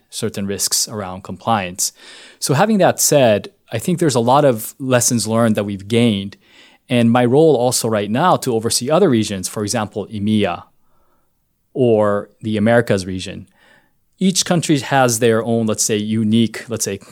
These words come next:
cultural, um, environments, but also trying to take certain learnings from Asia,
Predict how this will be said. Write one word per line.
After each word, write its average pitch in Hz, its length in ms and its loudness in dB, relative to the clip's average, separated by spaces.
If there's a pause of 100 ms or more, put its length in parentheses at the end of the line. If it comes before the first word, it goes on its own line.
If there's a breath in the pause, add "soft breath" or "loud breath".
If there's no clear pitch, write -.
cultural, 101 720 -2 (180)
um, 92 540 -16 (760 soft breath)
environments, 120 760 2 (400)
but 135 220 0
also 151 500 4
trying 156 320 -4
to 135 60 -4
take 131 340 0
certain 120 380 -2
learnings 113 420 0
from 101 300 -6
Asia, 104 480 -2